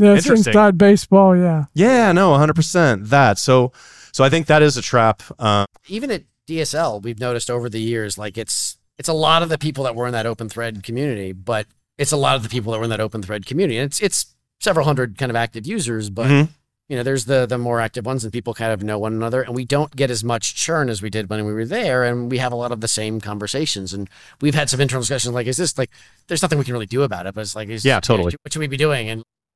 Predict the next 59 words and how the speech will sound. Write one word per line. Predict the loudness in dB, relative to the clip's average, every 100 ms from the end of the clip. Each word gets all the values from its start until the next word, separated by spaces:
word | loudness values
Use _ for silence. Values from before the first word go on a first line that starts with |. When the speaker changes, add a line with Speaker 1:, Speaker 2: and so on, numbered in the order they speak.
| _
Speaker 3:
this | -8 -6
is, | -10 _ _ -12
like, | -6
why | 0 2 2
do |
things | 0 -2 0
not | -2 -2
feel | -4 -4
the | -4
same, | -2 -2 -2
or |
why | -2
do | -4
they | -4
feel | -6 -8
different? | -6 -8 -8
And, | -12 -12
and | -10 -6
that's | -4 -4
something | -4 -4
we | -2
noticed, | -2 0 -2
is | -4
having | -2 0 2
those | 0 0
new | 0
people | 0 -2 -4
come | -6 -4
in, | -2 -4
like | -6 -8
that, | -6 -8 -10 _ _ _ _
like, | -8 -2
ah, | 0
fresh | 0 0 -2 0
meat, | -2 -2
you | -2
know, | 0 0
like, | 0 -4 _ _
made | -6 -4
a |
difference. | -6 -8 -14 -14 -16 _
Speaker 2:
I've | 2
been | 4
trying | 4 4 6
to | 6
do | 6
that. | 8 6 6
The | 4
A |
C | 4 4
X | 2
brand | 4 4 4
in | 4
Sacramento | 4 2 4 4 6 6
is | 6
not | 4 2
strong. | 2 4 6 6 4
I've | 4 4
been | 2